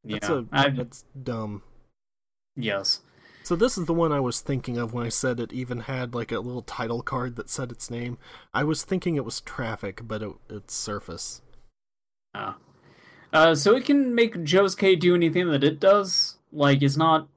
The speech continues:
Speaker 2: as it puts it, it is a puppet master, not just a puppet.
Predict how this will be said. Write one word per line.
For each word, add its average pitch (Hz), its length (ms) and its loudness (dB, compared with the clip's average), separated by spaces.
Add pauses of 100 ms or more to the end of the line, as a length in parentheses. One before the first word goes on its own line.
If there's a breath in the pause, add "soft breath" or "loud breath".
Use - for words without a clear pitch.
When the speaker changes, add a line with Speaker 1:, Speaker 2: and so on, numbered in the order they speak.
Speaker 2:
as 131 200 4
it 151 160 4
puts 143 280 4
it, 143 120 4
it 135 220 2
is 127 180 0
a 117 160 0
puppet 139 480 -8
master, 139 760 0
not 127 240 2
just 123 240 -4
a 113 120 -4
puppet. 139 440 -6